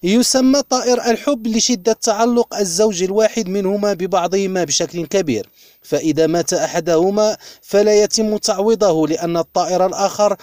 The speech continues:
يرفض الارتباط مع سواه. إذا لقي هذا الطائر الجميل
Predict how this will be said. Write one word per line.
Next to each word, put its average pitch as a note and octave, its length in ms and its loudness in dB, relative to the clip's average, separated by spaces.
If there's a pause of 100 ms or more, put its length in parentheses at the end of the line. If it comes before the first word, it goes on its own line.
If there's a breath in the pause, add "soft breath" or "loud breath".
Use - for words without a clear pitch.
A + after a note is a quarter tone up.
(240 loud breath)
يرفض F#3+ 500 2
الارتباط F#3 760 0 (160)
مع E3+ 400 -2
سواه. D3+ 480 0 (1800 loud breath)
إذا A3+ 200 2
لقي C4+ 320 2
هذا B3+ 280 2
الطائر B3+ 520 -4
الجميل A#3 520 0